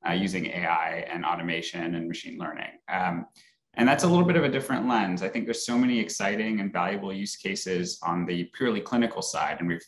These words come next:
already talked through a few of those. Um, but there are a number of opportunities, uh, supporting operational activities that, uh, caregivers have to do in the course of the delivery of care. So if you think of a spectrum of activities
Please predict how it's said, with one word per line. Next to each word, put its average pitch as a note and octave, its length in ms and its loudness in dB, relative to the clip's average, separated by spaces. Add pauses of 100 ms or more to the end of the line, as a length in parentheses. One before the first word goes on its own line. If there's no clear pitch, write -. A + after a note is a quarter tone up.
already E2+ 240 -2
talked E2+ 320 -2
through D#2 140 -2
a - 40 -4
few - 200 -6
of F2+ 120 -4
those. D#2+ 400 -6 (360)
Um, F2+ 460 2
but A#2 120 2
there B2 220 2
are A#2+ 60 6
a A#2 40 6
number C3 380 4
of A#2 100 2
opportunities, G#2+ 960 -2 (100)
uh, F#2 180 0
supporting A2+ 520 4
operational A2 600 2
activities F2+ 920 -4 (180)
that, F2+ 560 0
uh, E2 200 -6
caregivers A2+ 500 2
have F#2+ 320 -2
to G2 80 -8
do A#2+ 400 2
in G#2 160 0
the G2+ 80 -4
course - 300 -4
of F#2+ 120 -8
the G2 80 -4
delivery F2+ 440 -2
of - 100 -6
care. - 300 -6
So - 120 -8
if - 60 -12
you G2+ 80 -6
think G#2+ 160 2
of F#2+ 80 -4
a G2 40 -2
spectrum A2 440 0
of G2+ 100 0
activities G2 800 0